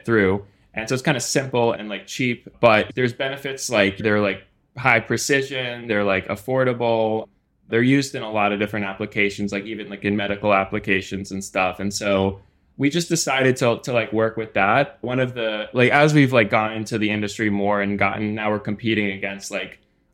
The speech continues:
all these other, like, big companies, right? We're literally competing against the top companies in our industry at this point. And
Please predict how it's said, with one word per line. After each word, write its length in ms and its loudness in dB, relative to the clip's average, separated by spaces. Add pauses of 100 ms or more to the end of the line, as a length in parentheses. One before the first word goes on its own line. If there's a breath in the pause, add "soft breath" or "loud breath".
all 180 8
these 160 4
other, 640 2
like, 320 -12
big 220 -2
companies, 500 0
right? 160 0
We're 140 2
literally 360 -6
competing 400 -4
against 340 -8 (160)
the 120 -8
top 320 -2
companies 380 -4
in 80 -2
our 100 0
industry 320 -2
at 80 -2
this 140 -4
point. 380 -2
And 360 -2